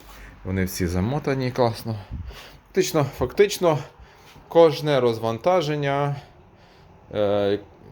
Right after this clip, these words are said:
це окреме, оце тут, якби, окремий пучок цих вікон. Бувають деколи такі маленькі розвантаження, як я вже казав в попередньому відео, десь там про вікна.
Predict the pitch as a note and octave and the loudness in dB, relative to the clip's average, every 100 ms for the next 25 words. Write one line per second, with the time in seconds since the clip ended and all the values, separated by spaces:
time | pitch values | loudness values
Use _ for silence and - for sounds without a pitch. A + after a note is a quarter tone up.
0 | - - A#2 F2 - B2 A#2 A2 G#2 G2+ | -8 0 0 0 0 2 2 0 -4 -4
1 | - F#2+ F#2 G2+ F#2 F#2+ - - - _ | -8 -14 -10 -10 -10 -10 -14 -20 -20 _
2 | _ _ _ - - _ _ _ _ E2 | _ _ _ -20 -20 _ _ _ _ -16
3 | F2+ E2+ F2 F2 E2+ - - - - - | -12 -10 -6 -6 -8 -16 -20 -20 -20 -20
4 | - _ _ _ _ - - - - _ | -20 _ _ _ _ -12 -12 -12 -16 _
5 | G2+ - - - G#2+ F#2+ F2+ - F2 G#2 | -20 -20 -10 0 0 0 -4 -10 -4 -4
6 | F#2+ - F2 - - - _ _ _ _ | -4 -12 -14 -14 -20 -20 _ _ _ _
7 | _ _ _ _ _ _ - G2 F#2+ - | _ _ _ _ _ _ -10 -6 -4 -4
8 | E2+ F#2+ A2+ G#2+ G#2+ G#2+ G2+ - - E2+ | -2 4 4 4 0 -2 -4 -6 -10 -4
9 | G#2+ F3 F3+ D#3 D3 C#3 C#3 B2+ B2 A#2+ | -2 -4 -6 -8 -6 -8 -4 -4 -2 -6
10 | A#2 A2+ A2+ A2 G#2+ A2 G#2 F#2+ _ _ | -4 -4 -4 -6 -2 -2 -2 -10 _ _
11 | _ _ _ A2 A2+ A#2 A2+ A2 A2 G#2 | _ _ _ -14 -6 -2 -2 -2 -4 -4
12 | A2 G#2 G2+ F#2+ F#2+ F#2 F#2 F2+ F2 _ | -4 -2 -2 -2 -6 -14 -14 -14 -14 _
13 | G2+ F#2+ G2 G2+ F2+ | -14 -14 -12 -14 -16